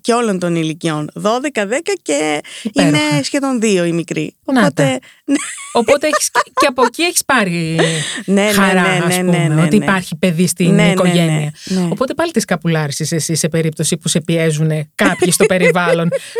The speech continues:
Speaker 2: Πάλι τις καπουλάρισες. Ε, θέλω να πάμε πάλι σε ένα θέμα από όπου ξεκινήσαμε, με αυτό το στρογγύλεμα που λέγαμε.
Speaker 1: Για πες.
Speaker 2: Γιατί, μ, αυτό που βλέπουμε στην, ε,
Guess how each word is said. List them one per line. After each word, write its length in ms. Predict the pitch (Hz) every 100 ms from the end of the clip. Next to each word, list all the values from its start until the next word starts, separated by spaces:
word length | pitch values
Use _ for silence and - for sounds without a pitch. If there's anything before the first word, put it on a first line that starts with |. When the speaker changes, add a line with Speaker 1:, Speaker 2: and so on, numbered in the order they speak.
| -
Speaker 2:
Πάλι 240 | 320 359
τις 140 | 254 233
καπουλάρισες. 800 | 214 185 196 180 170 175 165 170 - - 247
Ε, 460 | - 196 196 190 190 226 185 254 262 247 - - - - _ -
θέλω 200 | 233 330
να 80 | 330
πάμε 200 | 262 311 262
πάλι 220 | 277 285
σε 100 | 185
ένα 480 | 156 147 147 147 143
θέμα 300 | 185 160 156
από 160 | 160 214
όπου 140 | 220
ξεκινήσαμε, 680 | 233 208 190 190 208 170 160
με 100 | 160
αυτό 220 | 156 226
το 100 | 214
στρογγύλεμα 800 | 226 196 185 175 190 151 147 143
που 140 | 127
λέγαμε. 420 | 143 143 131 135 135
Speaker 1:
Για 140 | 214 196
πες. 480 | 175 175 - - _
Speaker 2:
Γιατί, 720 | - 160 180 175 208 214 240
μ, 200 | 254 247 233
αυτό 260 | 185 175 277
που 140 | 262
βλέπουμε 500 | 214 233 262 208 175
στην, 640 | 151 - 160 147 143 131 131
ε, 240 | 131 131